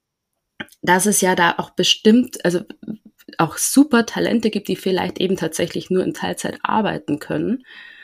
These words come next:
ähm, dass, dass wir denen das, dass wir schauen, ob wir da zumindest bessere Profile kriegen. Also tatsächlich hatten wir das Gefühl, ähm, wir kriegen nicht die, wirklich die richtigen, passenden Profile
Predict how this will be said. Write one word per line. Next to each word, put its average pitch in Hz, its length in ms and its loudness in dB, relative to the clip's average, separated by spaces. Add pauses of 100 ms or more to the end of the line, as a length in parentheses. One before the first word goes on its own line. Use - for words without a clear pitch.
(300)
ähm, 165 460 2 (1080)
dass, - 300 -2
dass 165 220 0
wir 196 120 2
denen 175 240 4
das, 185 260 -4
dass 165 220 -2
wir 165 160 2 (180)
schauen, 180 320 0
ob - 100 -2
wir 170 80 4
da 190 440 2
zumindest 170 760 4 (1160)
bessere 127 360 0
Profile - 400 -10
kriegen. - 260 -10
Also 147 120 -2
tatsächlich 190 540 0
hatten 175 220 2
wir 160 80 4
das 156 180 -2
Gefühl, 208 640 2
ähm, 160 280 2
wir 156 120 -2
kriegen 208 460 2
nicht - 560 0
die, - 120 -20 (440)
wirklich 185 500 0
die 147 120 2
richtigen, 185 720 -2
passenden 160 580 -2
Profile 208 680 -4